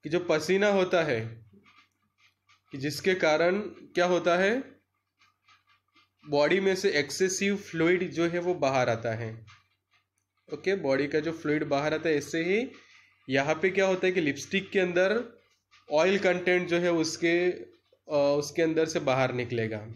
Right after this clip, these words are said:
जैसे हमारी बॉडी में से पसीना निकलता है, वैसे ही, अ, जो लिपस्टिक है उसमें से ये ऑयल जो है वो बाहर निकलेगा, because वो एक्सेसिव अमाउंट में डा-, डाला गया है।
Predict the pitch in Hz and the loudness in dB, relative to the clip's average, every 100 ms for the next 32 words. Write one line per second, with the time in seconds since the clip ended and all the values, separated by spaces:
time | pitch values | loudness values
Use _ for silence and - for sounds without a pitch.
0 | - _ _ _ - - 131 131 151 147 | -20 _ _ _ -20 -4 -4 0 0 0
1 | 156 135 131 135 151 151 147 165 185 247 | 0 0 2 2 0 -2 -2 -2 -2 -2
2 | - _ _ _ 139 143 180 185 180 170 | -8 _ _ _ -2 2 2 4 2 2
3 | 165 156 165 175 175 143 135 - 170 160 | 0 0 0 0 2 0 0 -2 -2 0
4 | 185 262 - - - _ _ _ - 143 | 0 -2 -6 -20 -20 _ _ _ -2 0
5 | 143 139 170 147 139 - 208 202 196 156 | 0 0 -2 0 -4 -2 -2 0 2 0
6 | 175 - - _ _ _ _ 147 151 170 | 0 -8 -20 _ _ _ _ -8 -4 0
7 | 170 170 180 180 - 147 170 190 156 160 | 0 0 0 0 0 0 2 0 0 0
8 | 160 151 170 190 139 139 151 160 160 165 | 2 0 0 0 0 2 0 0 -2 -2
9 | 165 160 147 160 156 143 165 196 - - | 0 -2 -2 0 -2 -2 0 0 -4 -16
10 | - - - 147 151 180 175 196 175 156 | -20 -16 -2 -2 2 -2 0 0 2 2
11 | 156 160 160 143 131 127 127 123 123 117 | 0 0 0 2 2 0 0 0 0 0
12 | 120 110 117 113 | -2 -2 -6 -10